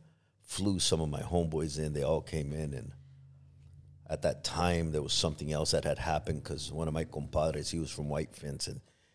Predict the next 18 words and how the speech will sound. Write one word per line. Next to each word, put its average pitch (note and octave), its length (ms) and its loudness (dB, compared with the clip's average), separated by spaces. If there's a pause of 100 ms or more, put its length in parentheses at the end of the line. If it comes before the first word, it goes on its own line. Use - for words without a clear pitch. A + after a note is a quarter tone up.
(140)
he G#2+ 120 4
had F2 160 6
gotten D2 260 4
murdered C#2+ 460 -2 (160)
also, F2 420 -4
and D2+ 100 -6
it C2 40 -10
was B1 100 -10
something D#2 380 0
I D2+ 60 0
needed D2 260 -6
to C2 60 -8
settle D2+ 420 2
with C2+ 160 -6
that C#2+ 160 -4
also D2+ 440 -4
because, - 380 -20
uh, - 80 -10